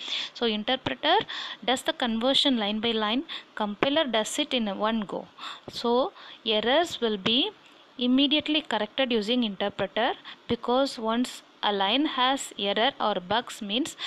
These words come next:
it should be corrected, then only the interpreter can continue to the next line. But here in the compiler, because it is converting the complete high level program into the machine language first,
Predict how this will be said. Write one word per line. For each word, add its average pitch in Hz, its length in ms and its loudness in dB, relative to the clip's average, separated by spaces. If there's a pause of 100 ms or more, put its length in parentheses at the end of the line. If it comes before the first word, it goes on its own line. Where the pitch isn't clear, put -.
(260)
it 277 100 0
should 262 200 2
be 302 120 2
corrected, 240 680 0
then 220 200 0
only 240 280 2
the 220 120 0
interpreter 233 760 0
can 220 180 -2
continue 226 600 0 (380)
to 262 80 4
the 269 120 2
next 220 380 -4
line. 208 240 -2 (340)
But 233 220 0
here 233 280 2
in 277 200 2
the 226 80 -2
compiler, 226 640 0 (360)
because 277 380 2
it 277 180 2
is 269 120 2
converting 254 680 0
the 269 100 0
complete 233 600 -2
high 214 180 -2
level 220 260 -2
program 233 580 0
into 247 340 0
the 240 100 -2
machine 226 300 -4
language 208 420 -2
first, 208 500 -2